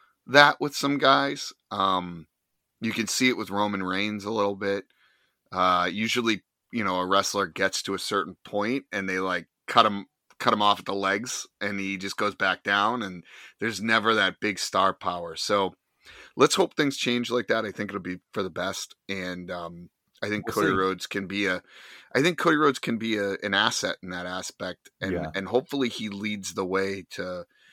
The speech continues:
Speaker 1: you know, regardless of how you feel about him, you know, they started a company that created competition and gave stars and gave wrestlers more leverage, and it
Speaker 2: Yeah.
Speaker 1: clearly has worked because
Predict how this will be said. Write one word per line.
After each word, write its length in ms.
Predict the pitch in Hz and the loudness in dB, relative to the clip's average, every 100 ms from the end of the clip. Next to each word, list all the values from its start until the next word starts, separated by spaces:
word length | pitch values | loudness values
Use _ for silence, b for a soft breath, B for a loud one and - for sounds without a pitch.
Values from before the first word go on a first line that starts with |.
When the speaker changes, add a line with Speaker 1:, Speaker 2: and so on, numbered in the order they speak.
| b b | b b
Speaker 1:
you 100 | - | 0
know, 80 | 170 | 2
regardless 460 | 139 139 175 165 135 | 6 10 10 10 4
of 100 | 117 | 6
how 140 | 117 | 6
you 140 | 120 | 6
feel 220 | 98 135 143 | 4 2 2
about 280 | 92 92 92 | 2 0 -2
him, 220 | 92 95 - | -4 -8 -8
you 100 | 104 | -6
know, 100 | 95 | -2
they 120 | 110 | -2
started 340 | - 135 131 | 2 2 2
a 40 | 110 | 0
company 380 | - 131 110 98 | 0 -2 -2 -6
that 140 | 90 | -6
created 300 | - 95 92 | -2 -2 -2
competition 680 | - 98 - - 113 - 95 | -2 -2 -2 -4 -2 -2 -4
and 120 | 92 | -6
gave 240 | 87 95 90 | -4 -4 -4
stars 600 | - 92 95 92 - - | 0 2 4 2 -4 -10
and 160 | 95 92 | -10 -6
gave 200 | 101 98 - | -4 -4 -6
wrestlers 520 | 110 101 - 98 95 104 | 0 2 2 -2 -4 -2
more 180 | 104 | 0
leverage, 560 | 101 107 87 85 - - _ _ - | 4 4 2 -6 -14 -16 _ _ -4
and 380 | 101 95 92 92 | 0 0 -4 -4
it 220 | 107 104 _ - | -4 -6 _ 0
Speaker 2:
Yeah. 60 | |
Speaker 1:
clearly 280 | 123 127 120 | 6 8 8
has 120 | 117 | 6
worked 260 | 107 110 - _ | 6 4 4 _
because 480 | 85 - 92 90 | -10 -6 -4 -6